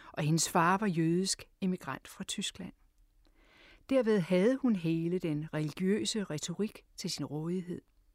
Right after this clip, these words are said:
I hendes sidste leveår var der mange kunstkritikere, som fastholdt,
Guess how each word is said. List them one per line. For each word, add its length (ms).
I 100
hendes 180
sidste 300
leveår 600
var 140
der 100
mange 240
kunstkritikere, 920
som 180
fastholdt, 600